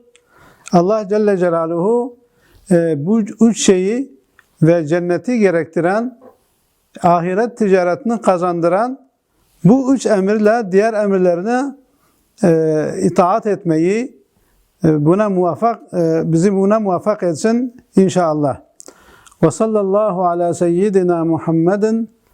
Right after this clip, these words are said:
ve ala alihi ve sahbihi ve sellem ecma'in.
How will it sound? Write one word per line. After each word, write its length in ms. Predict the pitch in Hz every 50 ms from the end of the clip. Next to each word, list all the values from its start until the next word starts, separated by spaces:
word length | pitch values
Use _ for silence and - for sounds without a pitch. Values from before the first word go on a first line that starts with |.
| _ _ _ _ _ _ _ _ -
ve 60 | 156
ala 400 | 160 165 165 165 165 - 202 208
alihi 580 | 202 196 185 180 170 147 156 160 160 160 156 151
ve 80 | 143
sahbihi 680 | - - 214 156 147 170 165 165 156 160 160 156 151
ve 60 | 147 147
sellem 420 | 147 - 190 185 180 175 165 160
ecma'in. 840 | 165 143 147 156 156 151 156 180 202 202 202 208 202 196 - -